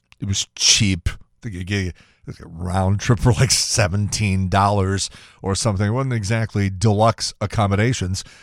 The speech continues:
Some of the buses had toilets. Most of them did not. And if you got, like, you know, thirty, forty, fifty people on a bus and one toilet, obviously your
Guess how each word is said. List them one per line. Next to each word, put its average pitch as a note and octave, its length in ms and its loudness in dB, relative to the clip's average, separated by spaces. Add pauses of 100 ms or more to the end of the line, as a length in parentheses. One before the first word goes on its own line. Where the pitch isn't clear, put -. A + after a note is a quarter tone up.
(200)
Some D#3 540 2
of A2 240 -2
the G2+ 80 0
buses G2+ 400 0
had F#2 200 0
toilets. A#2 520 -2
Most G2+ 340 2
of B2 140 0
them G2+ 220 2
did F2 280 -4
not. G#2 540 2 (360)
And D#4+ 120 -2
if - 80 -2
you F4 100 0
got, C#4+ 300 2
like, C3+ 240 4
you C#3 80 0
know, B2 100 2
thirty, B2+ 300 0
forty, A#2+ 260 -2
fifty A#2+ 340 -2
people A#2+ 380 -2
on G#2 160 2
a E2+ 60 -4
bus D3 720 0 (200)
and F2+ 140 -8
one B2 480 2
toilet, C3 600 2 (340)
obviously B2+ 680 0 (360)
your C#3 160 2